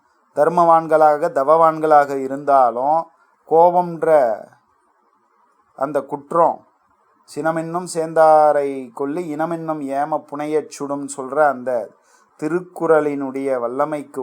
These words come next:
ஒப்ப அந்த கோபகுணத்தை நீக்குவதற்கு இந்த நூலை கேட்குறவங்களுக்கு நான்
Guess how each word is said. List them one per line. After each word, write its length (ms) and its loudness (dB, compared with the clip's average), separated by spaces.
ஒப்ப 480 -2
அந்த 200 -6
கோபகுணத்தை 800 2
நீக்குவதற்கு 1120 -2
இந்த 200 -12
நூலை 480 -2
கேட்குறவங்களுக்கு 920 2
நான் 280 0